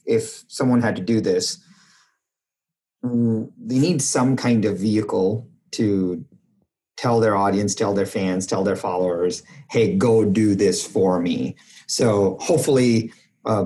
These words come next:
while we're writing a book, we, we build a, like you've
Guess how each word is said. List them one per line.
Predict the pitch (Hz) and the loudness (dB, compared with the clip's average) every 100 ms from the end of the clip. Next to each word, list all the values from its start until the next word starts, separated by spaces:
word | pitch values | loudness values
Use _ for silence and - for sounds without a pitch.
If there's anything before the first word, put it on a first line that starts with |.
| - - - | -4 -14 -6
while | 113 113 113 113 110 | 0 2 2 2 2
we're | 104 101 101 | 2 2 2
writing | 98 98 92 | 2 0 0
a | |
book, | 98 101 - | 0 -2 -2
we, | 98 90 92 - | -2 0 -2 -4
we | 101 | -4
build | 98 104 98 98 | 0 0 0 0
a, | 92 - | -2 -4
like | 101 101 - | -4 -2 -2
you've | 110 98 | 0 -2